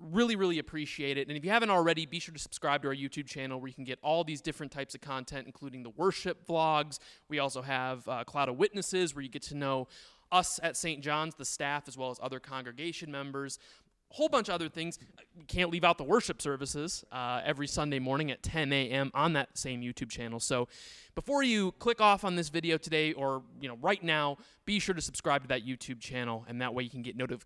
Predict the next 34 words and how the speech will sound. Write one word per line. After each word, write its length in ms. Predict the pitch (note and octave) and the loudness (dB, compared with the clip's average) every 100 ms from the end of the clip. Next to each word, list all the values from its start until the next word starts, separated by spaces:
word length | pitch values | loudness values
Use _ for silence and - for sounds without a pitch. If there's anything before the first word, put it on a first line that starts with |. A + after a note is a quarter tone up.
| - | 0
notifications 880 | D3 F3+ - - F3+ - C3 B2 - | 4 4 2 -2 -2 -4 -6 -8 -6
every 200 | C#3 C#3 | -6 -4
single 280 | B2+ C3+ A#2+ | -4 -4 -6
time 360 | A#2+ B2 A#2 A2+ | -4 -2 -2 -4
we 100 | A#2+ | -2
put 280 | - B2 - | -2 -2 -6
up 240 | A#2 A2 - - _ | -6 0 0 0 _
something 600 | - - A2 - A2+ G#2+ - - | -8 -6 -6 -6 -8 -10 -14 -2
new. 380 | C#3+ G3+ A3+ A#3+ _ _ _ _ _ _ - | 6 8 8 2 _ _ _ _ _ _ 2
We're 80 | |
also 180 | F#3 G#3 | 4 4
gonna 100 | A3 | 0
be 80 | F3 | -2
trying 360 | - F#3+ F3+ F3 | 0 2 4 4
out, 140 | E3 | 2
I 60 | D3 | 2
think 240 | G#3+ G#3 | 0 0
on 100 | D#3+ | 0
this 160 | D3+ C#3 | 0 -2
episode, 680 | D3+ C#3+ - C#3+ C#3 C3+ - | -4 -4 -2 0 0 -2 -2
uh, 200 | C3 B2+ | -2 0
Spotify 600 | - F3+ G#3 A3+ F3+ D#3 | 0 6 6 6 2 2
is 80 | D3 | 2
now 180 | C#3+ | 0
allowing 360 | C3 C3+ D3+ D3+ | 2 2 0 -2
us 80 | C#3 | -6
to 80 | C3 | -6
post 280 | C#3+ A#2+ | -6 -6
videos, 460 | G#2+ C#3 D#3+ F#3 F#3+ | -8 -6 -4 -4 -6
apparently, 580 | F#3 E3+ F3+ - G3 G#3 | -8 -6 -6 -8 -10 -10
which 180 | C3 B2+ | -10 -10
is 300 | B2+ A#2+ - | -10 -12 -12
a 80 | C3 | -10
really 280 | B2+ C3 | -8 -8